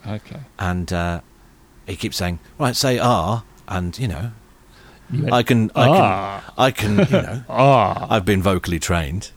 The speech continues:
Speaker 1: Yeah.
Speaker 2: And I like to consider I have a powerful voice. So
Speaker 1: Yeah.
Speaker 2: for about an hour, I'm going,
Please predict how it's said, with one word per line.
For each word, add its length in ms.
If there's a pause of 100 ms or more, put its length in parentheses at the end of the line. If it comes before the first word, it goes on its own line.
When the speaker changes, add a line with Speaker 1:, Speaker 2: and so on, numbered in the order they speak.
Speaker 1:
Yeah. 200 (300)
Speaker 2:
And 320 (100)
I 220 (140)
like 180
to 60
consider 300
I 40
have 100
a 60
powerful 360
voice. 260
So 300
Speaker 1:
Yeah. 100
Speaker 2:
for 80
about 200
an 60
hour, 120
I'm 80
going, 140